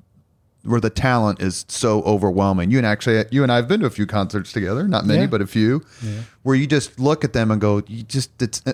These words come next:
Speaker 1: it's incredible that you could be so damn good at what you do as X is.
Speaker 2: Yeah, I mean, uh, there's, there's lots of 'em. Uh, let me think. Uh,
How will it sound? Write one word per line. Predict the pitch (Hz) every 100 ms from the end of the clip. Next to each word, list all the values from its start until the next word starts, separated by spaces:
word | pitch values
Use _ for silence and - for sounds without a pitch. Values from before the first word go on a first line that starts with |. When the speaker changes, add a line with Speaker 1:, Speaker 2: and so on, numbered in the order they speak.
| -
Speaker 1:
it's | 123 -
incredible | 120 - 151 151 127 110
that | 101
you | 107
could | 107 101
be | 98
so | - - 127 117
damn | 113 107 104 98 90
good | 98 92 87
at | -
what | 87 -
you | 82
do | 87 85 82
as | 85 82 - - _ -
X | 101 87 - -
is. | - 82 90 - _ -
Speaker 2:
Yeah, | 180 269 147 -
I |
mean, | 113 107 110 110
uh, | 110 110 110 110 110 104 107 -
there's, | 127 143 - - -
there's | 107 131 104
lots | 101 139 180 -
of | - 82
'em. | 92 - -
Uh, | 113 107 104 101 101 - - - - - - - - - -
let | 110
me | 104
think. | 131 120 - - -
Uh, | 107 101